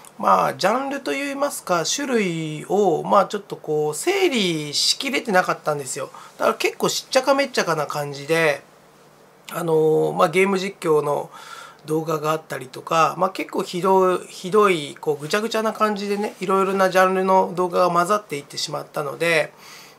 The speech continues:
まあ、その整理整頓をしていたところ、あのー、ちょっとね、視聴者さんからも分かりにくいので、まあ、三つのね、あのー、分け方で分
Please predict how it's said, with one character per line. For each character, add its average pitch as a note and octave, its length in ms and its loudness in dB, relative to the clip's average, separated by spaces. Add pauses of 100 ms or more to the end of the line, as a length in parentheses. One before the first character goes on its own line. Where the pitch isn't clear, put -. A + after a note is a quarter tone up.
ま F#3+ 160 4
あ、 D3+ 80 -2
そ F3 200 -8
の F3 100 0
整 E4 240 2
理 D4+ 120 0
整 E3+ 220 0
頓 E3+ 260 0
を F#3 440 2
し - 160 -8
て A3 180 2
い A3+ 60 0
た E3+ 140 -4
と D3 100 -8
こ C#3+ 160 -4
ろ、 E3 320 2 (1080)
あ D#3+ 140 -2
の D3 540 -4 (720)
ー、 - 60 -16
ち - 100 -6
ょ - 20 -12
っ - 40 -14
と - 100 -2
ね、 D#3+ 180 2
視 - 140 -6
聴 F#4+ 200 -2
者 F#4+ 100 -6
さ F4 180 4
ん E4+ 80 0
か F4 100 4
ら D#4+ 120 6
も D#3+ 340 4
分 D3 160 -2
か C#4+ 100 4
り F4+ 100 2
に F4+ 140 -2
く - 160 0
い D4 40 2
の C#3+ 160 -2
で、 D3+ 360 2 (400)
ま G3 180 6
あ、 C3+ 40 -4
三 F#3 200 -2 (120)
つ - 140 -6
の D#4 160 6
ね、 D#3 240 0 (420)
あ - 160 -2
の D#3+ 920 0 (200)
ー、 - 20 -10
分 F#3 280 -2
け - 0 -
方 A#3+ 400 4
で A3+ 200 4
分 G#3+ 180 0